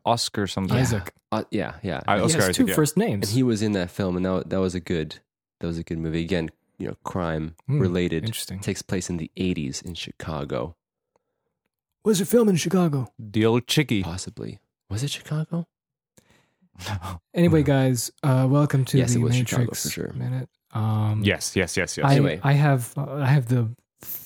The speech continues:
Speaker 2: the, the, the most tastiest tea here with lemon and sugar. It's intense.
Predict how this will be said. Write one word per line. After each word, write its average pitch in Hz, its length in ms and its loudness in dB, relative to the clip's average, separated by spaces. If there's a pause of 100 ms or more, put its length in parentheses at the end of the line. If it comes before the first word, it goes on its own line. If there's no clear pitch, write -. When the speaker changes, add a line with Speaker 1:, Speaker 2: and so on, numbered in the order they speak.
(160)
Speaker 2:
the, 131 140 4
the, 120 160 0
the 120 100 0
most 123 320 2
tastiest 143 580 2
tea 113 240 0
here 104 280 0
with 110 200 -2
lemon 139 460 4
and 95 320 -4
sugar. 147 540 4
It's 135 120 -4
intense. 120 640 0